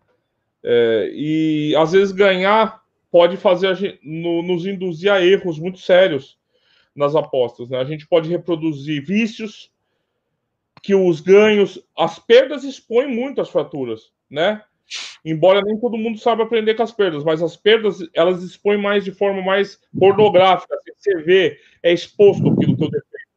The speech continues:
o teu erro, a tua, a tua, o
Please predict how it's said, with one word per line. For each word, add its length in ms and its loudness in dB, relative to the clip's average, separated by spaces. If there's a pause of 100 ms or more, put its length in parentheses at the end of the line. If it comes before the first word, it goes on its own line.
(300)
o 80 -20
teu 260 -2
erro, 400 -6 (400)
a 80 -8
tua, 440 2
a 200 0
tua, 260 0 (460)
o 240 -12